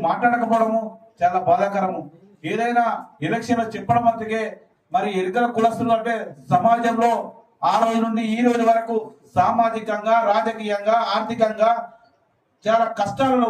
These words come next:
ఉండి ఇంకా కూడా పూరి గుడిసెలు నివసిస్తున్నారు. మరి మా బాధలు పట్టించుకోవాలని తెలంగాణ ప్రభుత్వాన్ని, మరి కాంగ్రెస్ ప్రభుత్వాన్ని, రేవంత్ రెడ్డి గారిని వేడుకుంటున్నాము. ఈ ఏకలవ్య సందర్భంగా ఏకలవ్య జయంతి ఉత్సవాలు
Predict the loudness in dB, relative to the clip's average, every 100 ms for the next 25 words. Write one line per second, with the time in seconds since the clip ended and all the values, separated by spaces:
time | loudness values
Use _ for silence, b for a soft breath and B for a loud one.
0 | -2 -4 -6 -8 -12 -14 -4 0 2 2
1 | 0 0 0 2 2 0 0 -2 -2 -8
2 | -10 -6 -6 -6 -8 -18 -4 -4 -2 -4
3 | -2 -2 -2 -4 -4 -6 -8 -4 -4 -4
4 | -8 -12 -14 -18 _ _ -8 -4 -2 0
5 | 0 -2 -2 -2 -2 -2 -8 -12 -18 -8
6 | -6 -4 -8 -12 -18 -2 0 0 -4 -2
7 | -2 -4 -4 -4 -4 -8 -14 -20 _ _
8 | -6 -6 -4 -6 -2 0 0 -2 -6 -8
9 | -10 -6 -6 -6 -8 -12 _ _ -12 -8
10 | -6 -6 -6 -2 0 2 0 -2 -2 0
11 | 0 0 2 0 -2 -10 -10 -6 -2 0
12 | 0 0 -2 -2 -2 -6 0 0 0